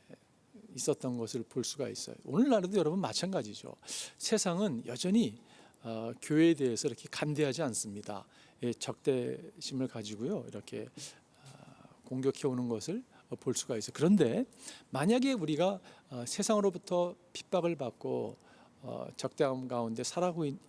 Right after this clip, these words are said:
있는 그 원인이, 어, 우리의 잘못으로 인한 것이라면요, 어, 우리가 정말로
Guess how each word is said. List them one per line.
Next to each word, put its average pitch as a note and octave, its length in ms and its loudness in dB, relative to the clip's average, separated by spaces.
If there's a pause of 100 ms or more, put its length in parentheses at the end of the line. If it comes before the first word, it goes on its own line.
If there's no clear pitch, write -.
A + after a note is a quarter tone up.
있는 C#3+ 300 0
그 C#3 260 0
원인이, D3+ 600 4 (720)
어, A#2 480 -12 (680)
우리의 A3 340 4
잘못으로 G3+ 560 2
인한 C#3 260 2
것이라면요, A2+ 680 -2 (480)
어, A#2 200 -8
우리가 A#2+ 300 0
정말로 A#2+ 520 -2